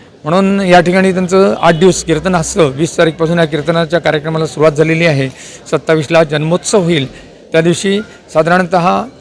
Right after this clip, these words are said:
स-, चार वाजता हे जन्मोत्सवाचं कीर्तन सुरू होईल आणि जवळजवळ दोन तास हे कीर्तन असतं. सहा पासून साडेसहापर्यंत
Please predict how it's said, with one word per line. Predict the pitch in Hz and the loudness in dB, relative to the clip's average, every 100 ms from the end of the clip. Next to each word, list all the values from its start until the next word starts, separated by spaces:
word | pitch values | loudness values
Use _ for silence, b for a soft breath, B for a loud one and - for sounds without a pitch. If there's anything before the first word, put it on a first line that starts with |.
| - 254 | -20 -20
स-, | - - - - - - - | -14 -12 -14 -16 -20 -20 2
चार | 180 196 | 4 6
वाजता | 220 202 - 190 | 6 4 2 0
हे | 190 196 175 - - - - 160 | 0 0 -4 -20 -20 -20 -20 -6
जन्मोत्सवाचं | 143 185 202 - 196 185 | 0 2 2 2 0 0
कीर्तन | 214 214 190 240 | -4 -6 -4 -2
सुरू | 214 208 214 | 0 0 2
होईल | 170 123 104 B B B | 2 0 -8 B B B
आणि | 156 175 185 185 160 | -2 0 0 -2 -2
जवळजवळ | 175 185 165 190 190 | 2 2 2 2 2
दोन | 156 175 175 | 0 -4 -2
तास | 180 175 | -4 -2
हे | 185 | -2
कीर्तन | 165 156 180 | -2 -2 -2
असतं. | 175 - 160 127 B B B - | -2 -2 -2 -2 B B B -2
सहा | 151 175 | 2 4
पासून | 180 175 196 190 190 - - | 2 0 0 -4 -6 -12 -2
साडेसहापर्यंत | 175 160 196 - 185 180 190 190 147 | 0 2 0 0 -2 -2 0 0 0